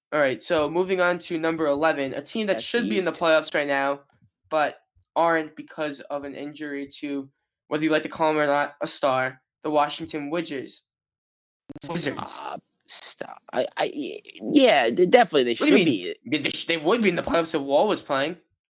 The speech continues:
Speaker 1: Don't even debate that.
Speaker 2: <sighs>
Speaker 1: The East is so weak. It's so weak.
Speaker 2: It is. Not, not the top four teams, though.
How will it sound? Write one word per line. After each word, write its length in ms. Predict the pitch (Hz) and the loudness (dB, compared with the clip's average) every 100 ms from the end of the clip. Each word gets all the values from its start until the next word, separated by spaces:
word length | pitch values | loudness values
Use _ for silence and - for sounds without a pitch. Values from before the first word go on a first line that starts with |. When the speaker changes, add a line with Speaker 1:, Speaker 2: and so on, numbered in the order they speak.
| _ | _
Speaker 1:
Don't 120 | 190 208 | -4 -2
even 120 | 185 | -2
debate 320 | 185 185 208 | -2 -2 0
that. 220 | 147 135 - | 0 -4 -8
Speaker 2:
<sighs> 100 | - - - - - | -18 -20 -20 -12 -8
Speaker 1:
The 140 | 208 | -6
East 240 | 233 240 254 | -2 0 0
is 100 | 226 | -2
so 380 | - 269 262 | -2 0 2
weak. 520 | 262 247 269 - - _ _ _ _ | 2 0 -2 -4 -14 _ _ _ _
It's 120 | 240 - | 2 4
so 400 | - 359 339 320 | 4 4 2 4
weak. 440 | 339 285 - - _ _ _ | 4 2 0 -18 _ _ _
Speaker 2:
It 120 | - | -6
is. 320 | 85 60 - - _ _ - | -6 -8 -12 -16 _ _ 0
Not, 240 | 123 135 | 2 4
not 200 | 151 160 | 4 2
the 60 | 143 | 0
top 300 | 147 123 - | -4 -4 -4
four 160 | 110 | -14
teams, 260 | 104 101 95 | -14 -18 -18
though. 180 | 95 | -20